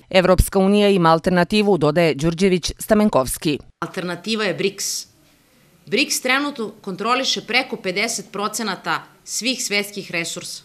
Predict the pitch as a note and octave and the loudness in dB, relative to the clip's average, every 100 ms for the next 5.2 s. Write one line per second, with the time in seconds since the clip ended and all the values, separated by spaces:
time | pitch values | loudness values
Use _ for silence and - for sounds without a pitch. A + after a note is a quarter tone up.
0 | _ _ _ _ A3 - G#3+ A3 A#3+ C#4+ | _ _ _ _ -10 -6 0 2 2 -2
1 | A3 G3+ G3 A3 B3+ - F#3+ - F3+ F#3 | -2 4 4 4 -4 -6 -6 -6 -8 -6
2 | G#3 F3 - E3+ D#3+ - - - _ _ | -4 -4 -4 -4 -4 -6 -18 -20 _ _
3 | _ _ D#3 E3 - C4+ C#4 E4 - A#3 | _ _ -10 -8 -4 0 0 0 -4 -4
4 | A3+ C4+ A#3+ A#3 F#3+ F#3 F3+ F3+ A#3 C4 | -2 -2 -2 -4 -2 -4 -4 -2 -2 0
5 | B3+ D3+ | -2 -4